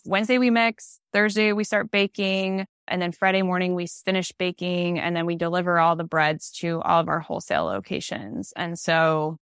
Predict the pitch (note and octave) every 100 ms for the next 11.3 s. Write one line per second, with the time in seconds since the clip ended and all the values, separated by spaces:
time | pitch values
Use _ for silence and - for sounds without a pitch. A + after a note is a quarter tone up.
0 | - G3 G3 A3+ G#3+ G3 G3 G3 F3+ -
1 | F3 - E3+ F3 F3+ D#3 - D#3+ A3 D#4+
2 | _ _ _ E3+ F3+ A3+ A3+ - A3+ G#3+
3 | G3 G3 F#3+ - F#3 F3 F3 F3 F3 E3+
4 | - - E3+ D#3+ D#3 D#3 G3 F3 F#3+ -
5 | - - A3 A3 G#3+ G3+ G3+ G3 G3 -
6 | - F3+ F3 F3 - F3+ - F3+ - -
7 | F3 F3 G3+ A#3+ - F#3+ F3+ F3 F3 F#3
8 | G3+ - - - - F3+ F3 F3 F3 F3
9 | F#3 F#3 F3+ F3 F3 E3+ E3+ E3+ E3+ -
10 | F3 F#3 F3 - F3 F3 E3+ - F3 E3+
11 | E3+ E3+ E3+